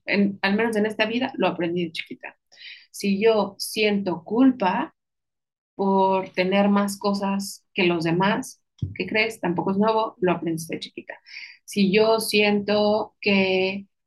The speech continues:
eh, los hombres son malos, ¿qué crees? No es nuevo, lo aprendiste de chiquita. Entonces, sí, las técnicas de manifestación nos van a funcionar para detonar un cambio rápido,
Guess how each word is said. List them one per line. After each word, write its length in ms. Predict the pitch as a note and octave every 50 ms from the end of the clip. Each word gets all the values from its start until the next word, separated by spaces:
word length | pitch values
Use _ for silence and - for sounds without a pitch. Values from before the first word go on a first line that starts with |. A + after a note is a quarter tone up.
| _ _ _
eh, 720 | - F#3+ F#3 F3+ F3 F3 E3+ E3+ E3+ E3+ E3+ E3+ F3 F3 _ _ _ _ _ _ _ _ _ _ _ _ _ _ _ _ -
los 380 | G3 G3+ G3 F#3 F3+ F3+ -
hombres 580 | A3 G#3 G#3 G#3+ G#3+ G#3 G#3 G3+ G3+ G3+ G3+ -
son 220 | F#3+ F3+ F3+ F3
malos, 760 | F#3+ A#3 C4+ C#4 C4 B3 A#3+ B3+ C4 C4+ - - - - - _ _ _ _ _ _ _ _ _ _ _ _ _ _ _ _ _ _ _ _ _ - - - _ _ _ _ _ _
¿qué 120 | - F3
crees? 340 | F#3 G3+ G#3+ A3+ A3+ A3+ A3+
No 80 | F#3+ F#3
es 80 | F3+ F3+
nuevo, 380 | G3 G#3 G#3 G3+ G#3 G#3 G3+ -
lo 80 | - -
aprendiste 400 | - E3 E3 E3 E3 D#3+ - E3
de 40 | D#3+
chiquita. 480 | E3 - - - - - - - - - - _ -
Entonces, 480 | G3+ G3+ G3+ A3+ A3+ C4 B3+ B3+ - - - - - _ _ _ _ _
sí, 460 | - - - - C#4+ C4+ - - - _
las 400 | - G#3+ G#3+ G#3 G#3 G3+ G3+ -
técnicas 460 | - B3+ B3+ C4+ C4+ C4+ C4 C#4 C4+
de 80 | A#3+ A3
manifestación 760 | G#3 G3 F#3 F#3 F3+ F#3 F3+ F3+ F#3 F#3+ F#3+ - G#3 G#3 G#3+
nos 180 | A3 A3+ A3 G#3
van 160 | G#3+ G#3 G#3
a 80 | A3 -
funcionar 760 | - G3 F#3 F3 - F3 F3 F3 F3+ F#3 F#3 F#3+ G3 - - _
para 400 | - F#3 F3+ F3+ F3+ F3+ F3+ - -
detonar 880 | F3 F#3+ F#3+ F#3+ - F#3+ F#3+ F#3+ F#3+ G3+ G#3+ A3 G#3+ A3+ C#4+ D#4+ - - _ _
un 280 | - A3 G#3+ G#3+ G#3 G#3
cambio 420 | - G3+ F#3+ F#3 F#3 F#3+ F3+ F3+
rápido, 760 | F3 F3 E3+ F3+ F3+ F3+ - - G3+ G3+ B3 D#4 A4+ - _